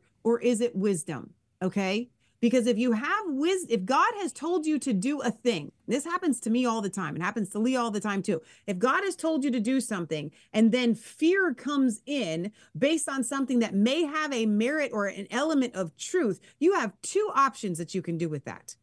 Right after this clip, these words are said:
You can choose to disobey God because the fear is too strong and you don't wanna have to address and discern what you're supposed to do with it. Or you can get in prayer and you can find out what is the wisdom here and how do we take it down? So you know what?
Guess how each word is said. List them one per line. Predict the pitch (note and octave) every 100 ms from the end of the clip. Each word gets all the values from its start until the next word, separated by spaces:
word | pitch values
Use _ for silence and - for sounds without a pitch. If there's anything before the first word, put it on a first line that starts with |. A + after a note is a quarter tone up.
| _ _
You | A3+ B3+
can | B3
choose | - - F#4+ D#4+ B3+
to | - G3+
disobey | D#3+ D#4 F4 F#4 F4 D4+ D4
God | A#3+ D4 B3 G#3
because | A3 A#3 F#3
the | G3
fear | - D#4+ D#4+ B3
is | -
too | D4+ C4+
strong | - D4 C4+
and | A3+
you | B3
don't | C4+ A3+
wanna | B3+ A3+
have | A#3 A3+
to | G3 F#3
address | F3 G3+ C4+ D4
and | A3+ F#3
discern | F#3 - D4+ B3 G3+
what | B3
you're | B3
supposed | B3 G#3 A3+ G#3
to | F3+
do | E3+ E4+
with | D4+ G3+
it. | F3+ - _ -
Or | G3
you | D#4+
can | F#4+ D#4+
get | C4 G#3
in |
prayer | - F4+ F4
and | A#3+
you | B3+
can | B3
find | G3+ A#3+ A#3 B3
out | C#4 F#3+ _ -
what | E3+ C4+ F#4
is | E4+ A#3+
the |
wisdom | A#3 D#4 C4+ A#3+
here | G#3 G#3
and | - G3+
how | G3 A#3
do | G#3+
we | F#3+ F3+
take | G#3 F#3+
it | E3 D#3+
down? | C4+ F3 - _ _ _ -
So | D4+ C4
you | A3+
know | E4+
what? | B3 B3+ E4+